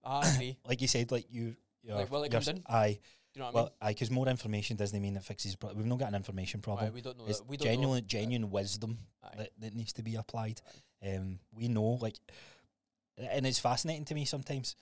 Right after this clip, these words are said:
Speaker 2: how people pay me money to help them and coach them. I know why, but then I'm, at the same time, I'm like, "Everything that I'm teaching you,
Speaker 1: Is
Speaker 2: you
Speaker 1: it
Speaker 2: get,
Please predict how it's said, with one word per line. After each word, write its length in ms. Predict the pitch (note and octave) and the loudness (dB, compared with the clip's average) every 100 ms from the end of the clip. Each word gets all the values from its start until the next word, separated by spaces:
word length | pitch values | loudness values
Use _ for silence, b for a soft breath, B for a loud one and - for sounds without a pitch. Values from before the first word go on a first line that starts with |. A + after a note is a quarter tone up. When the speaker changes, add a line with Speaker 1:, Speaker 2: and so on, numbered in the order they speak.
| b b b b - | b b b b -4
Speaker 2:
how 120 | A#2+ | -4
people 260 | A#2+ A2+ - | -2 -6 -2
pay 140 | A2+ | 0
me 120 | A2 | 2
money 300 | G#2+ G#2+ A2 - - | 2 2 0 -4 -6
to 100 | G2+ | -2
help 240 | G#2 G#2 | 2 2
them 120 | G#2+ | 2
and 100 | G2+ | 0
coach 220 | G2+ G#2 C3+ | -2 -2 0
them. 180 | B2 - _ _ _ _ - | 0 -4 _ _ _ _ -2
I 80 | C3+ | 4
know 80 | D3+ | 6
why, 460 | A#2 A2+ D#3 D3 - _ A#2 | 8 8 8 4 -4 _ 0
but 100 | A2 | 4
then 160 | A#2 | 6
I'm, 220 | A2+ A2 - - | 6 4 0 -8
at 80 | A2+ | -2
the 80 | G#2+ | 2
same 200 | B2 A2+ | 2 4
time, 180 | A2 G#2 | 2 4
I'm 80 | |
like, 200 | G#2+ G#2 - _ A#2 | 2 0 -10 _ -6
"Everything 320 | B2 C#3+ C3+ | -4 -2 0
that 100 | A#2+ | -2
I'm 100 | G#2 | -2
teaching 320 | A#2 - C3+ | -6 -4 -2
you, 120 | D#3 _ _ _ _ _ _ | -4 _ _ _ _ _ _
Speaker 1:
Is 120 | A2 | -16
Speaker 2:
you 60 | G#2 | -10
Speaker 1:
it 60 | |
Speaker 2:
get, 100 | A2+ | -10